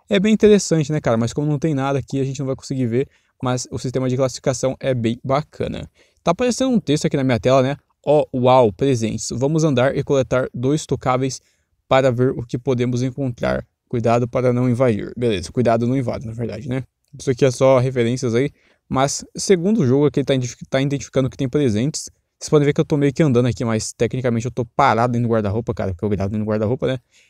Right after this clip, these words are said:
Mas é isso aí, né? Tem uma bússola ali em cima também, e é isso aí. Mas vamos continuar nas opções aqui de baixo. A segunda opção, bem bacana mesmo, cara. Essa aqui é basicamente a opção de chapa de constru-, de construção. Ela serve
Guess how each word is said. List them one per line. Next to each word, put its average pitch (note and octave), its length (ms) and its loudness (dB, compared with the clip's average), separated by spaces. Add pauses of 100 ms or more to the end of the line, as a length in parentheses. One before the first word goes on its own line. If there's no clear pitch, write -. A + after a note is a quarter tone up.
(440)
Mas B2+ 320 0
é B2+ 100 2
isso B2 220 2
aí, G2 160 4
né? B2 240 0
Tem F3 120 2
uma F#3+ 100 6
bússola D3 380 4
ali B2 100 2
em A2 40 0
cima A#2+ 200 -4
também, C3 420 2 (220)
e A#2 300 -2
é A2+ 120 -2
isso G2+ 180 -4
aí. F#3+ 240 4
Mas C3+ 200 0
vamos D#3+ 120 0
continuar D#3 240 -2
nas C#3 80 0
opções C3 240 -2
aqui B2+ 140 -4
de D3+ 60 0
baixo. D#3+ 420 0
A C#3 80 -2
segunda G3+ 240 4
opção, A3 280 0 (1000)
bem B2+ 140 2
bacana C#3+ 340 2
mesmo, D#3 220 2
cara. G#2 260 0 (320)
Essa - 220 4
aqui G#3 360 0
é C3+ 140 2
basicamente C#3 480 2
a - 40 -16
opção D3 220 -4
de C3 120 -2
chapa D3 360 2
de D3+ 120 0
constru-, - 600 -6
de A#2+ 220 -4
construção. C3 580 -4 (380)
Ela C#3+ 160 6
serve D#3+ 480 4